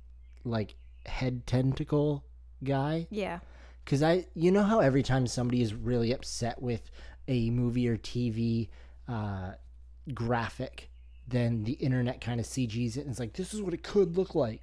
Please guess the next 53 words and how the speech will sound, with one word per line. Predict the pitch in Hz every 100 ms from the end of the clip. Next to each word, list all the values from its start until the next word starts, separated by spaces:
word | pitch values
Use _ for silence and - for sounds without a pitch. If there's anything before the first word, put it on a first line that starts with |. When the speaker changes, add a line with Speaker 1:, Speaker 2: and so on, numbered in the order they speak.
| -
Speaker 2:
Yeah. | 208 165 - - - - - - - - - - - -
Speaker 1:
I | 143
saw | 160 185 185
so | - 143 139
many | 123 135
that | 135
were | 113
like, | 110 104
"This | 170 202
is | 165
what | 147 147
Gore | 139 120
should | - - 185 143 131
look | 156 -
like." | 120 104 - - - - - - - - -
Speaker 2:
After | 196 208 - 262 269 247
we | 208 226
saw | - 208 202 - - -
Christian | 208 196 202
Bale | 180 185
as | 208 202 -
Gore | - 202 214
already? | 208 190 190 277 - -
Speaker 1:
Yeah, | 131 123 104
and | 110
it | 117
was | 113
just | 135 -
like | 123 107
they | 127 -
edited | 135 131 127 113
his | 120 107
nose | 117 120 113
off | 117 113 117 -
and | 113
gave | 117 110
him | 120
the | 110
tentacles, | 117 110 - 117 110
and | 110
it's | 107
Speaker 2:
Right. | 98 95 -
Speaker 1:
like, | - - - - - - 110
"God, | 139 127 120 110
I'm | 104 101
so | - 135 127
happy | 98 113 110 113
that's | 107 -
not | 110 110 110 104
what | 110 101
he | 98
looks | 82 -
like." | - -